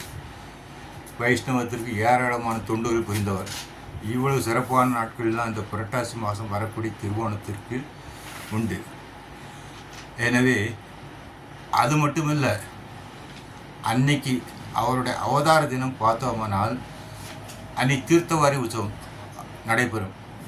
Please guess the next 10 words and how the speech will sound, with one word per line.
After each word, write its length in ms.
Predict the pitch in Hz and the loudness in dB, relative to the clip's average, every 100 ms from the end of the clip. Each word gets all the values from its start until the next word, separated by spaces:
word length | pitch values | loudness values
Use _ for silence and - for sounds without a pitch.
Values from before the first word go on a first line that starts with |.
| - - - - | -12 -12 -12 -12
சுவாமி 480 | - 120 131 139 131 - | -2 6 6 6 0 -4
தீர்த்தவாரி 480 | 139 - 135 131 127 | -4 0 4 4 4
உற்சவம் 320 | 110 127 117 | 0 0 -2
அந்த 120 | 107 - | -4 -4
திருக்குளத்தில் 720 | 120 127 127 117 113 120 120 | -4 -2 -2 0 0 0 0
நடைபெறும், 400 | 107 110 104 104 | 2 0 -2 2
சுவாமி 240 | 107 123 | 2 2
புஷ்கரணியில 640 | 110 113 - 101 104 90 82 - - - - - | 0 -4 -2 0 0 0 -4 -10 -14 -14 -12 -4
ஒவ்வொரு 380 | 117 123 123 104 | 0 2 2 2
வருஷம் 360 | 113 120 104 | 0 0 -2